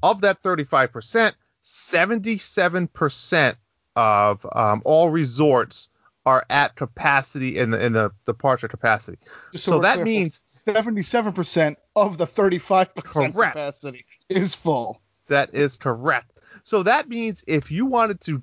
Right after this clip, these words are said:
Speaker 1: go to Disney really between January and March, you better get your shit together because it is, it, it's, it's, it's
Speaker 2: Nope.
Speaker 1: almost there. It's
Speaker 2: That's
Speaker 1: done.
Speaker 2: quarter, quarter one ends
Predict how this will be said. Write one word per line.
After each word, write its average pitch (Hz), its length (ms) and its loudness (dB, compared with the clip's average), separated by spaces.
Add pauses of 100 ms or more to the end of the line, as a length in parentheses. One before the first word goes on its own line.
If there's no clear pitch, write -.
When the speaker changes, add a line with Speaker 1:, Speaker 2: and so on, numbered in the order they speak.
Speaker 1:
go 180 260 2
to 208 140 -2
Disney 151 600 -2
really 131 260 2
between 123 480 -4
January 175 680 2
and 123 120 -6
March, 123 500 0 (200)
you 147 80 -4
better 160 160 2
get 151 160 -2
your 123 80 -4
shit 151 200 -4
together 101 360 0
because 107 320 -2
it 131 240 0
is, 117 400 0 (320)
it, 104 180 0
it's, - 240 -2 (180)
it's, - 320 -4 (140)
it's 117 140 -10
Speaker 2:
Nope. 113 80 2
Speaker 1:
almost 113 300 0
there. 151 260 0
It's - 80 -8
Speaker 2:
That's 160 100 0
Speaker 1:
done. - 180 2
Speaker 2:
quarter, 185 360 0
quarter 185 460 -2
one 175 240 0
ends 160 600 -2